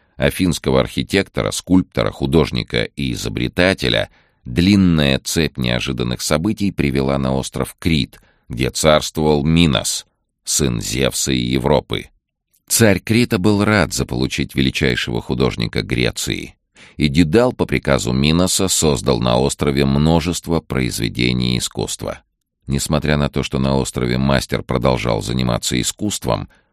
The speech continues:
он не ощущал себя свободным. И тогда в голове изобретателя зарождается дерзкая мысль — сделать то, что никто никогда не делал — попробовать сбежать по воздуху. И он изобретает крылья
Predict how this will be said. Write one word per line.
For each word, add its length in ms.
он 220
не 120
ощущал 640
себя 340
свободным. 720
И 120
тогда 480
в 80
голове 440
изобретателя 720
зарождается 640
дерзкая 520
мысль — 460
сделать 480
то, 180
что 200
никто 580
никогда 480
не 180
делал — 460
попробовать 640
сбежать 480
по 160
воздуху. 640
И 100
он 180
изобретает 640
крылья 580